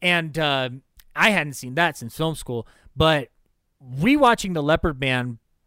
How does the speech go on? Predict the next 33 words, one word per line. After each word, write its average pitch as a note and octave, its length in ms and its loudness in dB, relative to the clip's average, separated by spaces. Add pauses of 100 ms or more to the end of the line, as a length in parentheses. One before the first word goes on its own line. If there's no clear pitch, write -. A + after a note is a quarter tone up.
(280)
after G#3 500 2
rewatching D#3 760 -2
The C3+ 80 -4
Haunting C#3+ 420 -4
and C3 120 -4
then C3 200 -4
watching D3+ 380 0
The C3 100 -4
Haunting C#3+ 420 -6 (100)
after B2+ 720 -4 (180)
rewatching C3 480 -2
The A#2 60 -10
Leopard C#3 360 -4
Man, A2 320 -6 (440)
uh, B2 440 2 (320)
it's - 260 2 (200)
very F#3+ 320 4
clear D#3+ 340 0
that C3+ 220 -4
Wise C3 800 -2
just B2 500 -4 (420)
took A3+ 300 0
all F#3+ 220 4
that D#3 320 0 (300)
knowledge E3 580 0
he D#3+ 120 -4
learned D3+ 280 -2
from C#3 180 -6
Val C3 320 2
Lewton C3 440 -2
and G3 360 4
from D#3+ 220 -2
his D3+ 340 0